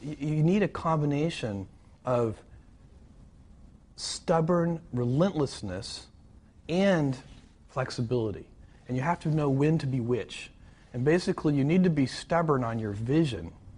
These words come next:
because otherwise it'll be too easy to give up. But you need to be very flexible on the details,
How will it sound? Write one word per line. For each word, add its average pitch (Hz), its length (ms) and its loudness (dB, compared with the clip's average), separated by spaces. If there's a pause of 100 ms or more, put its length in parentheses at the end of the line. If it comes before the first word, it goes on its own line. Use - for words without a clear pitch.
(480)
because 131 240 -4
otherwise 139 460 4
it'll 113 120 -2
be 113 140 -4
too 139 240 -2
easy 123 220 0
to 110 100 -2
give 104 240 -4
up. 98 300 -6 (720)
But 131 280 -2
you 135 120 0
need 160 220 2
to 151 80 -4
be 139 200 2
very 151 320 2
flexible 120 800 -2
on 120 140 -2
the 117 80 -2
details, 117 720 -6